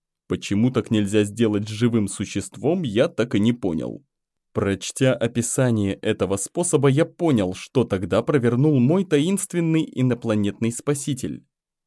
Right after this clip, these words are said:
Охотник вытянул сущность из свежевателя, пополнив свою энергию. Выходит, я теперь тоже так могу. Ещё бы знать как.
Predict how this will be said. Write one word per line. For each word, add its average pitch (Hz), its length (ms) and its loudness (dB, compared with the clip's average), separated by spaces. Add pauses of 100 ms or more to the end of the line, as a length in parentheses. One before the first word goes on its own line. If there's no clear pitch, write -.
Охотник 113 720 -4
вытянул 120 540 2
сущность - 840 -6
из - 140 -6
свежевателя, 107 840 -2
пополнив 135 540 -2
свою 104 400 0
энергию. 107 680 0 (340)
Выходит, 135 840 0
я 127 260 0
теперь 135 400 0
тоже 165 340 -2
так - 200 -8
могу. 95 440 -2 (580)
Ещё 98 540 -2
бы 151 180 0
знать 107 380 -2
как. - 380 -6